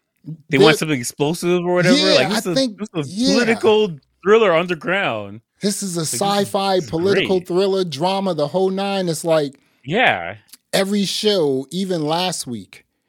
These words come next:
Speaker 2: with Janitor's
Speaker 1: Mm-hmm.
Speaker 2: Boy, and now this week, or The Truth, or whatever, right?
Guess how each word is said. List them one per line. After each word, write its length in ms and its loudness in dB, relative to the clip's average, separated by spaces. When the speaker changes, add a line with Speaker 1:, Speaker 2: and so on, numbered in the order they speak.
Speaker 2:
with 180 -6
Janitor's 460 -2
Speaker 1:
Mm-hmm. 100 -10
Speaker 2:
Boy, 300 -4
and 100 -6
now 280 -2
this 260 -4
week, 260 -12
or 140 -4
The 80 -8
Truth, 320 -4
or 60 -4
whatever, 340 0
right? 260 -4